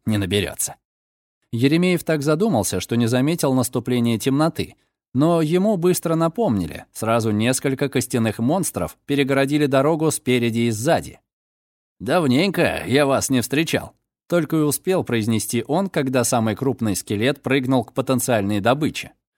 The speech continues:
Александр упал на землю и в перекате ушел влево. Вскочил,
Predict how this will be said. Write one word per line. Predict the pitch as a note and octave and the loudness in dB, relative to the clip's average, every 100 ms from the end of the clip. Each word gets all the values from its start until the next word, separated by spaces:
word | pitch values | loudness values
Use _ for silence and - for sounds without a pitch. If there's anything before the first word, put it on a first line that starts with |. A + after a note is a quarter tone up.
| _ | _
Александр | A#2+ B2 C3 G3+ G#3 G#2 D2+ - | 0 2 2 0 0 0 -2 -4
упал | C3+ C#3 D#3+ D3+ | -4 0 2 2
на | C#3 | 2
землю | G#2+ A2+ F3+ F#3 | 2 2 2 2
и | F3 C#3 | 2 0
в | C3 | 0
перекате | C3 B2 A#2+ C#3 B2+ | 0 0 2 0 2
ушел | A#2 - A2+ G#2+ | 0 0 0 0
влево. | A#2+ C3 - - _ _ _ - | 0 0 -2 -8 _ _ _ -12
Вскочил, | - G#2 F#2+ E3 A#2+ - | -4 -4 -2 0 0 -2